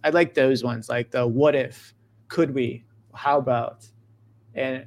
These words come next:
and, and, and being able to collaborate with other creatives. And I, I think what makes them creatives, especially at a good studio,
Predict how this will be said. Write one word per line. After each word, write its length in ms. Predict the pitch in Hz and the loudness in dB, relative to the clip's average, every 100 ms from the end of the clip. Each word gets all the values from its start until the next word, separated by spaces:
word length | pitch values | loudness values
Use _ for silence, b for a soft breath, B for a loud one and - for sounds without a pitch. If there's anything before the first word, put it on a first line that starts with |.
| - | -10
and, 280 | 139 131 127 | -8 -6 -6
and, 260 | 131 135 - | -6 -8 -6
and 300 | 135 135 120 | -4 -2 0
being 240 | 147 156 | 0 2
able 220 | 147 139 | 2 2
to 180 | 127 147 | -2 -4
collaborate 720 | 120 135 127 139 131 127 127 - _ 139 | -4 -2 0 0 0 -2 -2 -8 _ -4
with 220 | 127 131 | -2 0
other 200 | 160 147 | 2 2
creatives. 580 | - 127 123 123 110 - b b b | 2 -4 -2 -4 -8 -16 b b b
And 100 | 131 | -6
I, 240 | 123 - 127 | -4 -4 -6
I 60 | 127 | -4
think 200 | 156 147 | -4 -2
what 100 | 123 | 0
makes 220 | 127 - | -2 -2
them 120 | 131 | -6
creatives, 360 | 120 135 139 120 | -4 0 0 0
especially 360 | 110 135 - | -4 -4 0
at 80 | 123 | 0
a 40 | 117 | 0
good 220 | 131 113 | -2 -2
studio, 600 | - 139 139 123 120 120 | -2 0 4 4 4 0